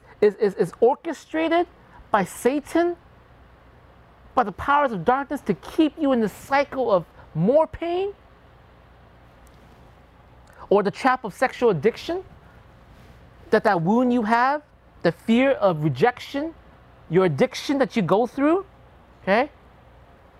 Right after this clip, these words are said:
It keeps you paralyzed and under con-, and, and under control, so, so much so that it renders you powerless. It renders you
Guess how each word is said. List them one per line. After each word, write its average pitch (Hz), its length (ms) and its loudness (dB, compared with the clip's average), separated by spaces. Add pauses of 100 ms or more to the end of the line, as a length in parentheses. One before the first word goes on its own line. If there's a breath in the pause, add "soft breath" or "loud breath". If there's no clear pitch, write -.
It 196 140 0
keeps - 240 -2
you 254 80 0
paralyzed 226 880 0 (260)
and 202 120 0
under 247 180 2
con-, 226 260 -6
and, 208 200 -2
and 214 140 -2
under 240 360 4
control, 220 800 0 (260 loud breath)
so, 220 260 -2
so 311 360 0
much 294 160 -4
so 254 140 -4
that 226 120 0
it 208 80 2
renders 254 380 0
you 262 140 -4
powerless. 247 880 -2 (880 loud breath)
It 220 40 4
renders 285 380 0
you 277 260 2